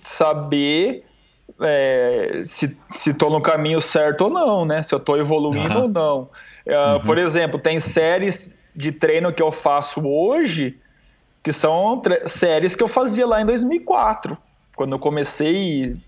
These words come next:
Speaker 1: a ter
Speaker 2: Ah,
Speaker 1: séries
Speaker 2: legal.
Speaker 1: chaves, assim, que eu sei que, puxa, se essa série eu conseguir segurar tal tempo, é, já é uma performance suficiente pra me fazer tal resultado.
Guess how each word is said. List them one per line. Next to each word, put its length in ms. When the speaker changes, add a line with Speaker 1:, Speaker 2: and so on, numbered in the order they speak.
Speaker 1:
a 40
ter 80
Speaker 2:
Ah, 20
Speaker 1:
séries 320
Speaker 2:
legal. 120
Speaker 1:
chaves, 560
assim, 420
que 80
eu 60
sei 180
que, 120
puxa, 500
se 200
essa 320
série 380
eu 80
conseguir 460
segurar 520
tal 300
tempo, 680
é, 640
já 180
é 120
uma 140
performance 560
suficiente 840
pra 100
me 100
fazer 280
tal 200
resultado. 840